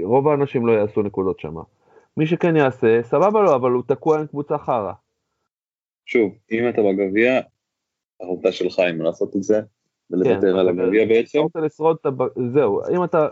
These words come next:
Speaker 1: מחליט להישאר עם קבוצה שאין בה שחקנים שישחקו, אז אכלת אותה בגביע, זה, קח את זה בחשבון.
Speaker 2: אני, אני אישית חושב שפריט זה בדיוק, זה המקום בדיוק לעשות פריט, כי, אה,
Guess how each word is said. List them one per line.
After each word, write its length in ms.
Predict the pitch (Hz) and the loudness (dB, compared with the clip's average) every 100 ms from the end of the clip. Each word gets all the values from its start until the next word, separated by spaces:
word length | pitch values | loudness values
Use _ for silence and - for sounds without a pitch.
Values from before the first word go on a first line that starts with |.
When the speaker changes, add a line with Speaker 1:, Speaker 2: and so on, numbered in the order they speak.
| - | -4
Speaker 1:
מחליט 360 | 135 156 151 | -6 -2 0
להישאר 300 | 131 123 135 | -2 0 2
עם 80 | 139 | 0
קבוצה 340 | 127 120 127 117 | -2 0 0 2
שאין 400 | 110 107 120 123 | 2 2 2 0
בה 100 | 120 | 0
שחקנים 460 | 113 - 107 110 | -2 -2 -2 -2
שישחקו, 640 | 104 101 87 - 151 202 214 _ - _ - | -2 -4 -4 -2 2 2 -2 _ -20 _ -4
אז 120 | 107 | 0
אכלת 240 | 120 120 | 0 2
אותה 180 | 113 107 | 2 2
בגביע, 460 | 98 90 90 85 90 | 0 -2 -4 -4 -4
זה, 140 | 123 | -2
קח 220 | 120 - | -2 0
את 80 | 107 | 0
זה 100 | 101 | 0
בחשבון. 440 | 90 98 92 - 82 _ _ _ _ _ _ _ _ _ _ _ 98 | -2 -6 -8 -12 -16 _ _ _ _ _ _ _ _ _ _ _ -2
Speaker 2:
אני, 380 | 107 101 95 92 | 0 2 0 0
אני 120 | 113 | 0
אישית 220 | 107 - | 2 0
חושב 240 | 98 98 | 2 0
שפריט 600 | 95 90 - 101 98 98 | -2 -8 -4 0 2 2
זה 80 | 95 | 0
בדיוק, 340 | 87 90 95 - - | 0 0 -2 -2 -2
זה 180 | 104 | 2
המקום 340 | 123 104 110 101 | 2 0 -2 -2
בדיוק 180 | 95 - | -4 -6
לעשות 180 | - 92 | -6 -4
פריט, 340 | - 123 185 - | 0 2 0 -2
כי, 280 | _ 90 - - | _ -8 -8 -8
אה, 800 | 90 85 85 85 82 82 - - | -8 -6 -8 -8 -12 -12 -14 -16